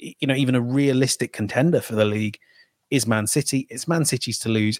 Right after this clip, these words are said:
every year now until something changes. And of course, we know with those hundred and fifteen alleged breaches of Premier League rules, something could change, something dramatic.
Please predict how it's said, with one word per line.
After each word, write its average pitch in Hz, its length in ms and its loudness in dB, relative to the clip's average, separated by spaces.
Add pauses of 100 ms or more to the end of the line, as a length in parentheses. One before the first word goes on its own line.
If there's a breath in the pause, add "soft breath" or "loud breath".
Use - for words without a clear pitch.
every 117 280 2
year 110 200 0
now 107 220 0
until 113 320 -6
something 110 300 -8
changes. 139 460 2
And 123 80 4
of 117 100 0
course, - 220 -2
we 135 100 2
know 113 400 2 (580 loud breath)
with 113 100 -6
those 123 180 2
hundred 123 280 2
and 113 120 0
fifteen 110 480 -2
alleged 110 380 0
breaches - 420 -2
of 117 120 -10
Premier 110 300 0
League 104 200 -4
rules, 110 420 0 (360)
something 170 280 2
could 170 300 0 (140)
change, 113 340 0
something 123 460 -2 (240)
dramatic. - 760 -2